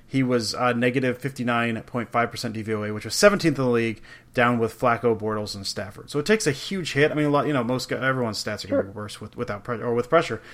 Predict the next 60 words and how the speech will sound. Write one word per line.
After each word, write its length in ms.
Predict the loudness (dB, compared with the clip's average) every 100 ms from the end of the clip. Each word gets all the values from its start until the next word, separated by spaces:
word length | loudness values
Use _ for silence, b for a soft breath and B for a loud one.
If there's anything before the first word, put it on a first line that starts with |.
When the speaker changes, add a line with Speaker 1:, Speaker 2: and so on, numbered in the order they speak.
| B B
Speaker 1:
Uh, 180 | 2 4
but 180 | 4 -2
he 220 | -4 -8
took 220 | -2 0
such 200 | 2 0
a 40 | -2
huge 180 | -6
step 200 | -2 -2
backwards, 420 | -2 -4 -4 -4 -4
and 120 | -2 0
so 300 | 0 2 4
much 180 | 4
of 40 | 2
that 160 | 0
pressure 260 | 2 0 0
was 140 | -2
kind 160 | 0 0
of 80 | 0
up 160 | -2 0
the 80 |
middle 180 | 2 4
with 100 | 2
that 140 | 0 -4
guard 240 | -2 -2
situation. 520 | -4 -8 -10 -10 -8
I 100 | -4
think 140 | -2 0
the 40 |
signing 280 | 4 4 4
of 80 | 2
Billy 160 | -2
Turner 480 | 0 -2 0 -4 -8 B B B
does 160 | 0 2
a 140 | 2 -2
ton 840 | -6 -8 -2 2 4 4 2 -4 -14 b b b b
to 120 | -6
help 200 | -2 -2
with 120 | -6 -10
that. 180 | -10
You 120 | -6 -4
get 320 | -4 -4 -2
Rodgers 340 | 4 6 4 0
feeling 280 | 0 2
better 260 | 2 4 4
in 100 | 2
a 60 | 4
new 180 | 6
offense 500 | 6 6 4 0 -2 -12 b b
with 180 | -8 0
guys, 460 | 4 6 4 0 -4
uh, 60 |
you 180 | -4 -2
know, 60 | -2
young 240 | 0 2
guys 240 | 4 4 2
primed 260 | 0 0
to 60 | 0
take 240 | -4 -6
the 80 | -4
leap 280 | 0 0